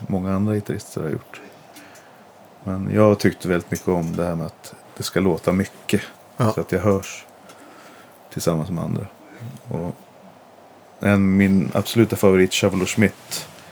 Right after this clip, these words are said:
Speaker 1: han är, han, när jag var i Birmingham på en festival,
Speaker 2: Mm.
Speaker 1: Les Prix Manouche, det här var väl tolv år sedan,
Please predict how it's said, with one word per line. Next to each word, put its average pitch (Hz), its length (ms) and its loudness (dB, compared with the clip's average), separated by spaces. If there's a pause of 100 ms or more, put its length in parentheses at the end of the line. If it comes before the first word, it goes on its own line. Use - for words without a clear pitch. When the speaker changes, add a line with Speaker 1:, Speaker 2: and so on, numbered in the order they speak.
(600)
Speaker 1:
han 92 200 0
är, - 180 -2
han, 90 460 -2 (100)
när 87 100 0
jag 92 120 2
var 95 200 4
i 90 80 4
Birmingham 92 880 4
på 87 60 -4
en 85 80 -4
festival, 85 600 -6 (260)
Speaker 2:
Mm. 117 120 2
Speaker 1:
Les 110 120 0
Prix 92 240 -2
Manouche, 92 480 -2 (680)
det 101 60 -10
här 95 100 -2
var 87 140 0
väl 82 140 -2 (240)
tolv 87 340 -2
år 90 100 -6
sedan, 95 220 -10